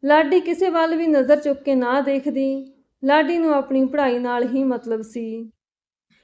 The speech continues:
ਲਾਡੀ ਦੀਆਂ ਸਾਰੀਆਂ ਸਹੇਲੀਆਂ ਦੀ ਦੋਸਤੀ ਕਿਸੇ ਨਾ ਕਿਸੇ ਮੁੰਡੇ ਨਾਲ ਹੁੰਦੀ ਹੈ।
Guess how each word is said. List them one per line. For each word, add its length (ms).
ਲਾਡੀ 360
ਦੀਆਂ 180
ਸਾਰੀਆਂ 380
ਸਹੇਲੀਆਂ 520
ਦੀ 140
ਦੋਸਤੀ 600
ਕਿਸੇ 360
ਨਾ 180
ਕਿਸੇ 280
ਮੁੰਡੇ 380
ਨਾਲ 240
ਹੁੰਦੀ 440
ਹੈ। 320